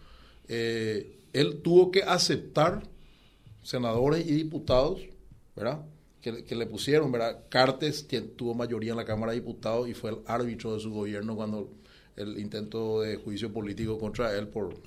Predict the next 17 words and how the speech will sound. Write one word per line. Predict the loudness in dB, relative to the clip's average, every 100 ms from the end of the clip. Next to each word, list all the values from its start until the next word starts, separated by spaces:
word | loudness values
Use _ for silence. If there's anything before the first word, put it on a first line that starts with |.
| -12
por | -8
esa | -6 -4 -6
acta | -6 -8
con | -8 -6
Brasil, | -4 -4 -4
¿verdad? | -4 -4 -6 -12 -14 -16 -20 -20 -10
Y |
lo | -4 -2 0
debilitó | 0 -2 -2 -2
mucho. | -2 -4
Entonces | -2 2
Marito | 0 0 -4
tuvo | -2 -2 0
que |
amacarse | -2 -2 -4 -4 -2 -4
entre | -6 -6
negociar | -4 -2 -2 0 0 0